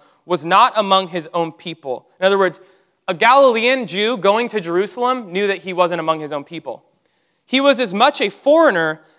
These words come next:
as an Irishman in London or a Texan in New York. His accent would immediately mark him out as not one of us. And all the communal prejudice of the supposedly superior culture of the capital city, Jerusalem,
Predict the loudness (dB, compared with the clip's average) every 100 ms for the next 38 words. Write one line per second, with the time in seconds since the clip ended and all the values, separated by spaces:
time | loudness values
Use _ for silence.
0 | -2 0 0 0 2 2 -2 -4 -4 -6
1 | -8 -2 0 2 0 -2 -4 -10 _ _
2 | _ 0 0 0 -2 -2 -6 -6 -6 -8
3 | -6 0 2 2 -2 _ _ _ _ _
4 | -4 -4 -2 0 0 0 -2 0 0 -2
5 | 0 0 2 -2 0 -2 0 0 0 0
6 | 0 0 -4 0 0 2 -2 0 0 0
7 | -4 -16 -20 _ _ _ _ -6 0 2
8 | 2 -2 -8 -4 2 2 2 0 0 -2
9 | -4 -4 -10 -12 -10 -10 -2 0 0 -8
10 | -10 -10 -10 -8 -6 -6 -4 -4 -2 -6
11 | -8 -6 -2 -2 -2 -8 -8 -12 -10 -8
12 | -8 -4 -2 -2